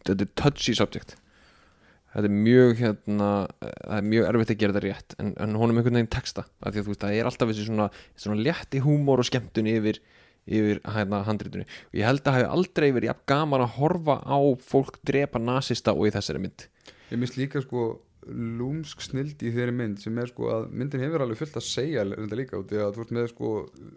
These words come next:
Speaker 2: bíó fullt af nasistum sem er allir hlæjandi af sér raskandi yfir að sjá nasista drepa óvinina.
Speaker 1: Aha.
Speaker 2: Og hvað erum við að gera þegar við erum að horfa á myndina? Við erum að fá þetta sama kick.
Speaker 1: Við erum,
Speaker 2: Bara,
Speaker 1: já, við erum í akkurat sömu, hérna,
Speaker 2: Ég
Speaker 1: stöðu og
Speaker 2: elska
Speaker 1: þeir
Speaker 2: þetta,
Speaker 1: eru.
Speaker 2: sko.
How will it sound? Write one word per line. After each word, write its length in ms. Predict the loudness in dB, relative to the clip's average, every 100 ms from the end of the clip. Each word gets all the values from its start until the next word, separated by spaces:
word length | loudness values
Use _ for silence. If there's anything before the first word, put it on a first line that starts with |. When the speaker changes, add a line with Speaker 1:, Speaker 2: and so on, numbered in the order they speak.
| -10
Speaker 2:
bíó 320 | -6 -2 0
fullt 300 | 0 -4 -4
af 80 | -4
nasistum 420 | -2 -4 -6 -8
sem 140 | -6 -6
er 60 | -6
allir 180 | -8
hlæjandi 480 | -6 -4 -2 -2 -2
af 80 | -2
sér 140 | -2 -2
raskandi 520 | -4 -2 -2 0 0
yfir 140 | 2 0
að 60 |
sjá 140 | 2 2 2 0
nasista 460 | -2 -2 -2 -2 -2
drepa 460 | 2 0 2 2 2
óvinina. 560 | 2 2 4 2 -2 -4 0
Speaker 1:
Aha. 260 | 2 4 4 0 -12 -20 _ _
Speaker 2:
Og 160 | -4
hvað 160 | 4 8
erum 140 | 8 10
við 140 | 8
að 60 | 8 6
gera 180 | 4
þegar 140 | 6 4
við 20 |
erum 120 | 4
að 60 | 6
horfa 140 | 6 6
á 20 |
myndina? 280 | 4 4 2
Við 80 | 4
erum 140 | 4 4
að 60 |
fá 60 | 4
þetta 180 | 2 2
sama 300 | 0 2 0
kick. 300 | 0 4 4
Speaker 1:
Við 140 | 6 6
erum, 160 | 8
Speaker 2:
Bara, 160 | 8 6
Speaker 1:
já, 320 | 8 6 4 4
við 120 | 8
erum 100 | 10
í 60 | 10 6
akkurat 400 | 2 6 6 8
sömu, 260 | 8 10
hérna, 240 | 8 8 6
Speaker 2:
Ég 60 |
Speaker 1:
stöðu 160 | 8 8
og 60 | 10
Speaker 2:
elska 80 | 6
Speaker 1:
þeir 100 | 4
Speaker 2:
þetta, 60 |
Speaker 1:
eru. 100 | 2
Speaker 2:
sko. 140 | 0